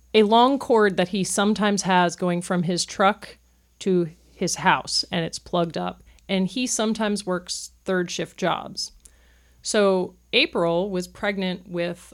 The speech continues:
our first child, and I was leaving for the gym.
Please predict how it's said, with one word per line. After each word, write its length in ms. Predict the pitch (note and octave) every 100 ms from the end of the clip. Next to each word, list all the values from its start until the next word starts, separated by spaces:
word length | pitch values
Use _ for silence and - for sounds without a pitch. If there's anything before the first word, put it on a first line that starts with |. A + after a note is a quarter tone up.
| -
our 140 | F3+ F3
first 320 | G3 A3 -
child, 520 | F#3+ D#3+ D3+ D3+ E3+ _ _
and 140 | F#3+ E3+
I 140 | F3+
was 220 | G3 F#3
leaving 300 | F#3 F#3 F3
for 160 | F3 F#3
the 120 | E3+
gym. 440 | D#3 E3 D#3 D3+